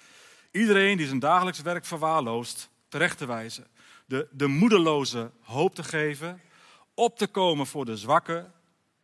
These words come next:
en met iedereen geduld te hebben. Zie erop toe dat niemand kwaad met kwaad vergeldt. En streef altijd naar het goede,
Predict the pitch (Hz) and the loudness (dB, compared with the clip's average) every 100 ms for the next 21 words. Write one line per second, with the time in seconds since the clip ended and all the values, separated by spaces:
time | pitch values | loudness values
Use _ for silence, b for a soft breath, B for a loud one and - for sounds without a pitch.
0 | _ - 131 120 - 190 175 160 156 156 | _ -10 -8 -8 -6 -2 0 0 -2 -6
1 | 147 _ _ - 135 120 156 151 - 120 | -12 _ _ -14 -10 -4 -4 -4 -12 -10
2 | 120 107 107 _ _ _ _ _ _ _ | -10 -12 -16 _ _ _ _ _ _ _
3 | _ _ _ _ _ 117 190 185 175 - | _ _ _ _ _ -2 0 2 0 -4
4 | 220 139 107 _ _ 123 123 170 185 170 | -2 -2 -4 _ _ -12 -4 -2 2 0
5 | 170 - - 151 160 165 - 139 131 135 | -2 -12 -6 0 2 0 -4 -14 -12 -4
6 | 151 151 - 123 - 165 - - _ b | -2 -2 -6 -14 -10 -10 -10 -20 _ b
7 | b b b - 160 - 190 180 - 185 | b b b -6 -4 2 2 2 2 4
8 | 214 202 202 196 196 175 170 156 - 233 | 4 2 2 2 2 0 0 -2 -4 -2